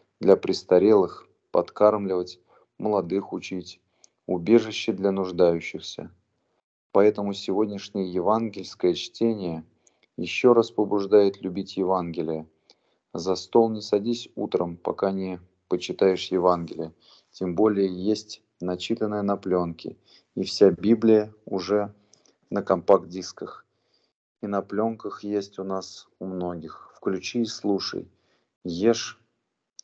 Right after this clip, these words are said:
то и другое. Милостивый Господь собрал нас для того в этом храме, чтобы мы возрадовались,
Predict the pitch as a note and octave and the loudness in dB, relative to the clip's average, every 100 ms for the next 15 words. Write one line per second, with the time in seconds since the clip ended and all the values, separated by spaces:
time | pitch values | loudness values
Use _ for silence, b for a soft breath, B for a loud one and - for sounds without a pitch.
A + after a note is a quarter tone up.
0 | - G#2+ A2+ A2 - G2+ F2+ F2+ E2 F2 | 2 4 4 -2 -12 -10 -6 -6 -6 -6
1 | E2 - _ _ _ _ _ G2+ A#2+ A#2 | -8 -16 _ _ _ _ _ -4 -4 -4
2 | - A2 G#2 G2 G2 - - B2+ - - | -6 -6 -4 -2 -4 -4 -2 -2 -2 -18
3 | - - G2 F#2 A2+ A2+ G#2+ G2+ G2+ G2 | -20 -6 -2 4 4 4 -2 -12 -12 -10
4 | G#2+ A#2 A2+ F#2 F2+ F2 - F#2+ F2 E2 | -8 -6 -8 -10 -14 -16 -8 -8 -8 -16
5 | _ _ _ _ _ - - F#2+ F2+ F2+ | _ _ _ _ _ -18 -10 -8 -6 -8
6 | A2 G#2+ F2 _ _ _ _ _ _ _ | -8 -10 -12 _ _ _ _ _ _ _
7 | _ _ _ _ _ - _ - G2+ F#2 | _ _ _ _ _ -20 _ -4 -2 0
8 | G2 G#2 F#2+ F2 D#2+ - - | -2 -2 -4 -10 -12 -18 -20